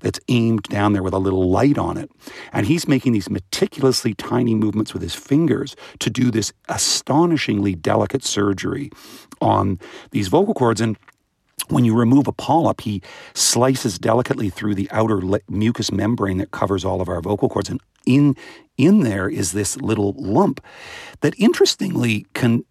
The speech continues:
doesn't need to be cut out. It can be sort of scooped out with a sh-, spoon-like instrument.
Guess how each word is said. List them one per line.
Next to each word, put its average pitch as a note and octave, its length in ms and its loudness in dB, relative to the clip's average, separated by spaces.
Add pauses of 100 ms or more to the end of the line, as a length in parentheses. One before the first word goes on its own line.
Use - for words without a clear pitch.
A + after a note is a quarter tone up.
doesn't F#3 260 2
need D#3 180 2
to - 60 2
be A2 180 -4
cut F3+ 260 0
out. A2 140 -2
It - 120 -6
can A2 100 -2
be A#2 100 -4
sort A#2+ 200 -4
of - 80 -4
scooped - 600 -4
out B2+ 180 2
with G2 160 -4
a F#2 80 -2
sh-, - 340 -8
spoon-like C#3 840 0
instrument. - 560 -2